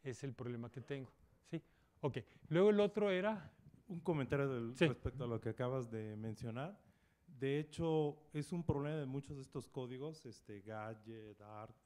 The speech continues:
Speaker 2: que utilizan, este, Leapfrog, como acabas de mencionar, que es muy conveniente, pero cuando ya tienen paso variable,
Speaker 1: Ya
Speaker 2: ahí
Speaker 1: no
Speaker 2: es
Speaker 1: es
Speaker 2: donde está
Speaker 1: simple.
Speaker 2: el problema que tú dices,
Speaker 1: Sí.
Speaker 2: y lo tratan de corregir, ¿no? Hacen una especie de predictor corrector, pero el grupo de, que escribió Amuse,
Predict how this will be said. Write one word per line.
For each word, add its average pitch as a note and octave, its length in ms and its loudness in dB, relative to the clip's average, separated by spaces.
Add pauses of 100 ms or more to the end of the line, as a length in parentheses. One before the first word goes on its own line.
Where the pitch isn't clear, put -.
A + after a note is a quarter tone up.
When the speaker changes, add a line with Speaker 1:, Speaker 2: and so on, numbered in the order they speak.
(480)
Speaker 2:
que - 80 -6
utilizan, D3 840 -2
este, A2+ 760 -8
Leapfrog, C3+ 480 0 (220)
como G#2+ 180 -10
acabas A#2 280 -8
de B2 60 -10
mencionar, B2+ 560 -10 (540)
que A#2+ 160 -6
es A#2 100 -8
muy C3 180 -6
conveniente, D3 680 -6
pero B2 320 -6
cuando B2 220 -6
ya C3+ 60 -2
tienen C#3+ 260 -6
paso C#3 260 -8
variable, C3+ 540 -6 (440)
Speaker 1:
Ya C3+ 140 -2
Speaker 2:
ahí C3+ 80 0
Speaker 1:
no C3+ 60 -2
Speaker 2:
es B2+ 60 -6
Speaker 1:
es A#2+ 40 -4
Speaker 2:
donde C3 120 -4
está A#2 100 -12
Speaker 1:
simple. B2 60 -6
Speaker 2:
el A#2 80 -8
problema A#2 320 -10
que A2+ 120 -18
tú C3+ 140 -14
dices, E3+ 320 -10
Speaker 1:
Sí. C#3+ 120 -10
Speaker 2:
y C3+ 60 -8
lo B2+ 160 -8
tratan B2+ 380 -8
de B2 80 -10
corregir, G#2+ 500 -8
¿no? A#2+ 140 -14 (100)
Hacen A#2 340 -14 (260)
una C3 160 -8
especie B2 340 -12
de A2+ 40 -10
predictor A2+ 440 -14
corrector, A#2 560 -12 (760)
pero C#3 300 -6
el D3 180 -4
grupo F3 380 2
de, B2+ 720 -6
que - 80 -10
escribió B2+ 400 -6
Amuse, C#3+ 400 -4